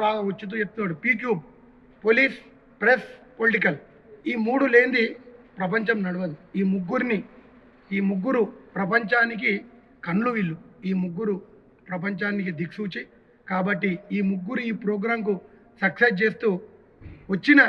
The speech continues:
అతిథులను కూడా సార్ చెప్పాడు, వాళ్ళకి భోజనం కూడా ఇవ్వాలని చెప్పాడు. మనం టూ త్రీ,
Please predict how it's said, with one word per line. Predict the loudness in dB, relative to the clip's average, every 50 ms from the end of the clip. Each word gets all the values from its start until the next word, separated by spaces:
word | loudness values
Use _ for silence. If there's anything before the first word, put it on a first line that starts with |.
| 2 -2 -10 -14 -8 -6
అతిథులను | -6 -6 -4 -4 -2 0 0 0 0 0 0
కూడా | -2 0 0 -2 -2 -2 -2
సార్ | -2 -2 -2 -2 -2 -2
చెప్పాడు, | -4 -4 -4 -2 -2 -2 -2 -2 -4 -6 -10 -14 -20 -20 _ _ _
వాళ్ళకి | -4 -2 -2 0 -2
భోజనం | 0 0 0 0 0 0 0
కూడా | -2 -2 -2
ఇవ్వాలని | -2 -2 -2 -2 -4 -4 -6
చెప్పాడు. | -6 -6 -6 -6 -6 -6 -10 -12 -18 _ _ _ _ _ -2
మనం | 0 2 2 0 -2 -4
టూ | -6 -6 -4
త్రీ, | -2 -2 -2